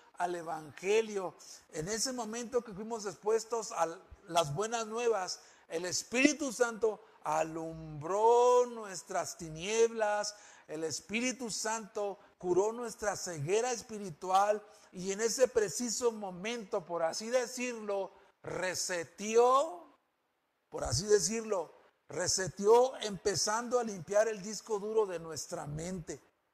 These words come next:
para que nosotros dejemos de empezar en las cosas del mundo y centrar nuestras mentes en las cosas del reino de Dios y ser llevados en un proceso de renovación de nuestra mente que durará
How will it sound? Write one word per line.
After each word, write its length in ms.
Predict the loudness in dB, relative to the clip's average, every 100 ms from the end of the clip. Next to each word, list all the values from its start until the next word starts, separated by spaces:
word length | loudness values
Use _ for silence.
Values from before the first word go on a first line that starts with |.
| _ _ _ _ _ _ _ _ _
para 240 | 0 0
que 160 | 0 -6
nosotros 560 | -4 -2 4 10 10
dejemos 420 | 8 0 -2 0 -6
de 60 |
empezar 720 | -10 -10 -6 2 4 4 2
en 100 | -6
las 280 | -6 -6 -8
cosas 580 | 2 4 4 2 -2 4
del 160 | 2 2
mundo 580 | -4 -4 -2 -2 -4 -12 _ -10
y 120 | -8
centrar 480 | -8 -8 0 2 2
nuestras 480 | -6 -6 -4 -6
mentes 480 | -6 -10 -6 -6 -6
en 100 | -8
las 180 | -8 -8
cosas 340 | -8 -8 -8 -4
del 160 | -4 -4
reino 320 | -8 -6 -6
de 100 | -6
Dios 460 | -4 -4 -4 -8 -18 _ _ _ _
y 160 | -8
ser 320 | 0 8 8
llevados 640 | 10 4 4 4 4 4 -2
en 120 | -6
un 200 | -8 -2
proceso 540 | -2 -2 -4 -4 -4
de 120 | -6
renovación 1200 | -6 -8 -6 -8 -6 -6 0 2 2 -4 -10 -16 -12
de 120 | -10
nuestra 340 | -10 -10 -10
mente 560 | -4 -6 -4 -4 -4 -6 -20 _
que 140 | -8 -6
durará 680 | -4 -2 6 8 8 4